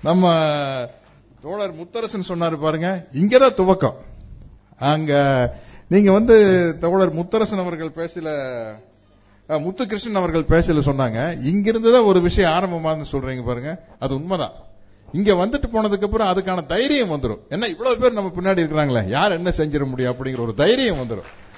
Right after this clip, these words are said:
அதுதான் அதுல ரொம்ப முக்கியமான விஷயம். இங்க விருது வாங்கின அமுதன் அவர்களாகட்டும், பிரின்ஸ் கஜேந்திர பாக் ஆகட்டும், முத்துகிருஷ்ணன், ராஜமுருகன் எல்லாரும் ஒரு விஷயத்தை பேசினாங்க. இந்த விருதுக்கு எங்களுக்கு தகுதி இருக்குதா?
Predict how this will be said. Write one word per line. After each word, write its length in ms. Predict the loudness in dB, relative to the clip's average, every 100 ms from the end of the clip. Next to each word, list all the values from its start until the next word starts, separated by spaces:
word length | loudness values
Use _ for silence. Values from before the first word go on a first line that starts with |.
| -20 -2
அதுதான் 320 | 4 8 8
அதுல 160 | 6 2
ரொம்ப 180 | 0 -2
முக்கியமான 460 | -2 -2 0 0
விஷயம். 260 | 0 -4 -10 -14 _ _
இங்க 600 | 0 4 8 8 8 6
விருது 400 | 6 4 6 4
வாங்கின 280 | 4 4 4 4 6 4 2 0 -4 -8 -16 -8
அமுதன் 320 | -2 2 4
அவர்களாகட்டும், 880 | 4 4 6 6 4 4 0 -2 -4 -8 -18 -20 -6
பிரின்ஸ் 280 | -4 -4 -2
கஜேந்திர 460 | 0 2 2 2 2
பாக் 220 | 0 2
ஆகட்டும், 500 | 0 -2 -6 -8 -10 -18 _ -20 -8
முத்துகிருஷ்ணன், 640 | -2 0 0 -2 -4 -6 0
ராஜமுருகன் 680 | 0 0 -4 -4 -4 -2
எல்லாரும் 480 | -2 2 4 4 4
ஒரு 120 | 2
விஷயத்தை 360 | -2 -2 -2 0
பேசினாங்க. 520 | 0 0 0 0 -2 -4 -12 -16 -12
இந்த 140 | -2 4
விருதுக்கு 380 | 6 6 4
எங்களுக்கு 340 | 2 2 0 -2
தகுதி 340 | -2 0 0
இருக்குதா? 380 | -2 -2 0 -2